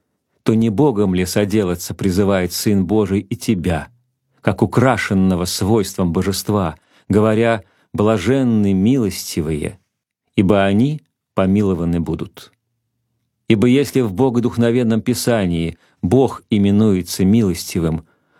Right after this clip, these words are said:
а Он истинно блажен, то явствует по порядку вытекающая из этого мысль, что если кто, будучи человеком, делается милостивым,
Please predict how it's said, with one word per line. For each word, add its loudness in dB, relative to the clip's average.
а 0
Он -2
истинно 0
блажен, -2
то 0
явствует -2
по -2
порядку 0
вытекающая 0
из 0
этого 0
мысль, -2
что -2
если 2
кто, -2
будучи 0
человеком, -2
делается 2
милостивым, -2